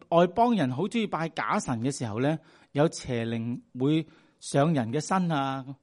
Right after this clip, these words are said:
咁我記得我牧會嘅，嘅年間呢，就我都有三次去，啊，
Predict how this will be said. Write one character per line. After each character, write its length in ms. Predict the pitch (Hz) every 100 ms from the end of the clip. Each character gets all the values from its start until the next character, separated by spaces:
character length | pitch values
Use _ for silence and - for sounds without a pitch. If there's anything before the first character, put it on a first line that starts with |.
| _ _ _ _ _ _ _ -
咁 140 | 269
我 220 | 226 214
記 140 | 220 202
得 180 | 233 - -
我 240 | 151 156 185
牧 120 | 165
會 180 | 156 202 - _ _ _ _ _
嘅， 300 | 156 151 156 - _ _
嘅 120 | 170
年 240 | 151 113 117
間 240 | 180 185
呢， 160 | 175 143 - _ _ _
就 240 | - 135 131
我 140 | 160
都 80 | 214
有 100 | 262
三 460 | - - - 254 240
次 260 | - -
去， 1080 | 175 170 170 - _ _ _ - 175 175 170 156
啊， 400 | 127 127 127